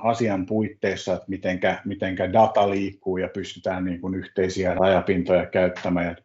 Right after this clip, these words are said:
aina täytyy tietenkin muistaa myös niin kuin mobiililaitteet, joita voidaan varmasti käyttää näissä hyväksi. Ja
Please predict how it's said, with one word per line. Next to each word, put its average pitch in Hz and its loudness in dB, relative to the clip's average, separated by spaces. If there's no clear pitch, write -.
aina 87 2
täytyy 101 2
tietenkin 101 -2
muistaa 98 -2
myös 98 -2
niin 98 -2
kuin 98 -2
mobiililaitteet, 98 2
joita 85 -4
voidaan 85 -2
varmasti 87 -2
käyttää 80 -2
näissä 80 -2
hyväksi. 85 2
Ja 69 -4